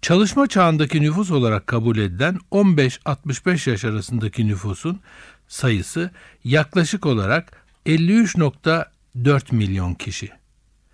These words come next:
Türkiye'nin en büyük kenti olan İstanbul'da yaşayanların sayısı on dört nokta yedi milyon kişi.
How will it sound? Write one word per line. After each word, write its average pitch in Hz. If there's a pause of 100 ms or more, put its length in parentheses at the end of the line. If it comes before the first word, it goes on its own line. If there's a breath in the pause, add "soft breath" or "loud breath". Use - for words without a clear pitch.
(360 loud breath)
Türkiye'nin 147
en 185
büyük 135
kenti 127
olan 117
İstanbul'da 117
yaşayanların 110
sayısı 117
on 175
dört 120
nokta 123
yedi 104
milyon 92
kişi. -